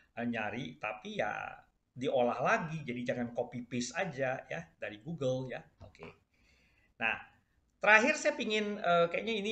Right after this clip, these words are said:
ada slide terakhir, ya. Nah, ini saya pingin sampaikan sedikit beberapa hal yang berhubungan dengan, eh, pertanyaan-pertanyaan di interview. Nah, ini, eh, tadi kita ada yang terakhir itu my personal interview experience. Nah,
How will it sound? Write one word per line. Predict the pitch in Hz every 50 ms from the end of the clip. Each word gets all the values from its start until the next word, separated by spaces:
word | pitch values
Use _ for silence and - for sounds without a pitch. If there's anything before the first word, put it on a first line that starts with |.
| 208 165
ada | 151 147 135
slide | - 156 147 - -
terakhir, | 143 151 160 160 151 127
ya. | 131 135 131
Nah, | 131 131 127
ini | 123 147 185 220 214 214 -
saya | - - 196 196 196
pingin | 175 151 151 156 151 147 147 143
sampaikan | - 143 139 135 - 139 135 131 - 156 151
sedikit | - 127 127 127 127 151 - 127
beberapa | 123 120 - 120 117 117 - 117
hal | - - - 135 131 127 131 - - - 117
yang | 113 113 110
berhubungan | 113 113 113 113 127 131 127
dengan, | 123 117 113 113 110 110 110 107 _ _ _ _ _ _ _ _ _ _ 117
eh, | 113 110 110 - -
pertanyaan-pertanyaan | - - 107 110 110 110 107 - - - 107 107 113 120 120 110
di | 110
interview. | 107 101 - - - - 120 117 117
Nah, | 113 101 98 - _ 131
ini, | 123 143 160 165 160 - - -
eh, | 123 117 117 113 117 113 113 - -
tadi | 117 113 123 139 143 135 -
kita | - 123 123 - - 127 135 139 135 - -
ada | 110 113 113 - 113 110 110 110 107 104 110 110 - _ _ _ _ _ _ _ _ - - - _ - - _ _ _
yang | - 110 113 113
terakhir | - 113 110 107 107 113 117
itu | 123 123 - - 147 147 143 143 135 - - _
my | 120 117 117 117 123 120 120 -
personal | 151 131 - - 131 127 127 127
interview | - 127 123 120 127 113 - - 127 120
experience. | 120 - - - - 120 113 113 110 104 107
Nah, | 110 101 98